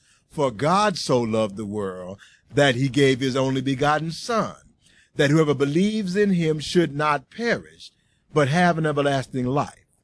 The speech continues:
For God did not send his Son into the world to condemn the world, but that the world through him might be saved."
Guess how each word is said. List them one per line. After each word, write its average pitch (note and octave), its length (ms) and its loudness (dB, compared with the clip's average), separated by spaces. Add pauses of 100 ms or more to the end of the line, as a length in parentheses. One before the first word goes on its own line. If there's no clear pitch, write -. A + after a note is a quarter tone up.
(480)
For F3+ 160 6
God G3 340 2
did F3 180 4
not D#3+ 280 0
send B3 340 -4
his F3+ 220 2
Son D#3 180 -2
into C#3+ 220 -4
the C3 120 -4
world C#3 340 -2
to C#3+ 100 -10
condemn C#3+ 680 0
the A#2+ 100 0
world, F2 540 -10 (360)
but C#3 220 2
that D3 240 2
the C#3+ 100 -2
world D3 600 2
through G3 300 -2
him E3+ 560 -4 (360)
might A#2 460 -6
be B2 160 -4
saved." - 460 -14